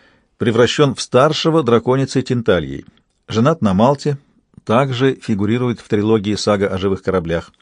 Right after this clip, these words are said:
Сельден Вестрит, юный старший, брат Малты и племянник Альтии, пропал без вести, отправившись на поиски других выживших драконов, также фигурирует в трилогии «Сага о живых кораблях».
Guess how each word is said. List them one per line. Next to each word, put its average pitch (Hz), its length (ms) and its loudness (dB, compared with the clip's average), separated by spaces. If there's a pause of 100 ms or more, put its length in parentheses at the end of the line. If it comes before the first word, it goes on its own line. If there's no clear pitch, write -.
(1120)
Сельден 165 600 2
Вестрит, 131 720 -2 (640)
юный 139 340 0
старший, 123 560 0 (260)
брат 120 360 0
Малты 131 380 0
и 101 100 -4
племянник 117 500 0
Альтии, 107 480 -2 (720)
пропал 107 320 2
без 127 240 0
вести, 120 400 -4 (100)
отправившись 117 760 0
на 110 120 2
поиски 113 380 -2
других 101 480 -4
выживших 98 480 -4
драконов, 123 480 0 (840)
также 143 540 2
фигурирует 123 600 -2
в - 60 -20
трилогии 107 480 0
«Сага 107 360 0
о 101 120 -4
живых 98 260 -4
кораблях». 92 500 -2